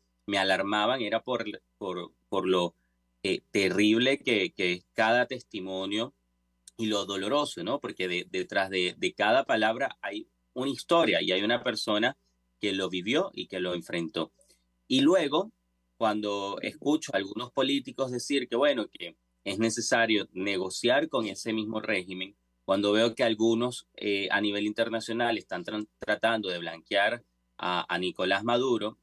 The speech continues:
y que hay otros que dicen que, bueno, que entonces hay que quitarle las sanciones a, al régimen de Nicolás Maduro para llegar a una negociación, yo me pregunto, y, y quisiera que, que tú, como defensor de los derechos humanos,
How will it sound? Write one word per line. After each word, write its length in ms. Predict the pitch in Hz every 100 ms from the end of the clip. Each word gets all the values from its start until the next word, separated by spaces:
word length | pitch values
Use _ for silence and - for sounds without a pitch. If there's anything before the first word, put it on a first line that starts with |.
| -
y 140 | 101
que 140 | -
hay 180 | 95 104
otros 340 | 123 143 127 110
que 80 | 104
dicen 220 | - 120
que, 80 | 139
bueno, 340 | 180 156 110
que 80 | 98
entonces 360 | 90 - 123
hay 160 | 123 117
que 300 | - 117 117 _ _ _ _
quitarle 580 | 110 104 110 107 113
las 180 | 113 113
sanciones 640 | 107 98 - 120 117 117 110
a, 280 | 95 87 -
al 240 | - 90
régimen 300 | 87 95 117
de 60 | 120
Nicolás 340 | 107 - 92
Maduro 340 | 101 110 117 -
para 260 | 113 101 90
llegar 360 | - 95 92 95
a 40 |
una 140 | 110
negociación, 520 | 120 120 120 117 117 95 -
yo 180 | - 113
me 120 | 117
pregunto, 640 | 113 104 107 101 82 - - - _ _ _
y, 280 | 92 92 107
y 60 | 90
quisiera 440 | 92 - 98 104
que, 320 | - 117 107 -
que 120 | 101
tú, 220 | - 123
como 220 | 117 101
defensor 500 | 92 92 85 92 92
de 200 | - 87
los 140 | 104 110
derechos 340 | 90 87 113
humanos, 340 | 104 92 101